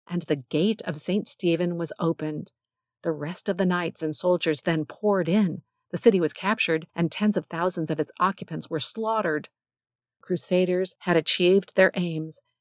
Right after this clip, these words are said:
and Jerusalem was in Christian hands, but an Egyptian army marched on the holy city a few weeks later to challenge their claim. The Egyptians' defeat by the outnumbered Christians in August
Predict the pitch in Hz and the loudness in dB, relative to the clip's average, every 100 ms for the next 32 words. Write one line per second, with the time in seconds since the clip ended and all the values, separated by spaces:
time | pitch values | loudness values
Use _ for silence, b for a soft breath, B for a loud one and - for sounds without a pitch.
0 | _ 190 180 170 180 - _ - 175 160 | _ -4 -2 -2 -4 -10 _ -6 -4 -2
1 | 196 226 214 220 226 - 160 160 151 147 | -2 -2 -2 -2 -4 -2 0 0 -2 -2
2 | - 208 - 226 185 190 165 147 147 - | -6 -6 -2 -2 -2 -4 -6 -8 -14 -20
3 | _ _ _ _ - 165 156 143 131 202 | _ _ _ _ -2 0 2 0 0 -2
4 | 214 240 220 190 170 160 160 165 - - | 0 0 0 0 -2 -4 -2 -2 -2 -10
5 | - 170 151 143 - 180 202 - 185 156 | -6 -4 -2 -2 -2 0 0 -2 -2 -2
6 | 156 165 - 165 - 196 226 196 190 - | -6 -10 -12 -12 0 4 4 2 -2 -2
7 | 165 160 160 - - 156 - - 151 156 | -2 -2 -4 -8 -6 -6 -4 -2 -2 -2
8 | 180 185 - 185 196 - 175 156 139 156 | -4 -4 -2 -2 -2 -4 -4 -4 -6 -12
9 | - _ _ _ _ _ _ - 160 - | -20 _ _ _ _ _ _ -2 0 0
10 | 165 - 170 160 - 160 - 180 175 - | -2 -2 -6 -4 -4 -4 -2 -4 -2 -2
11 | 160 165 - 180 190 - 180 185 185 - | 0 -2 -2 -2 -2 -4 -2 0 -2 -2
12 | 233 226 - 165 160 160 196 196 165 - | -2 0 -2 -2 0 4 2 2 -2 -6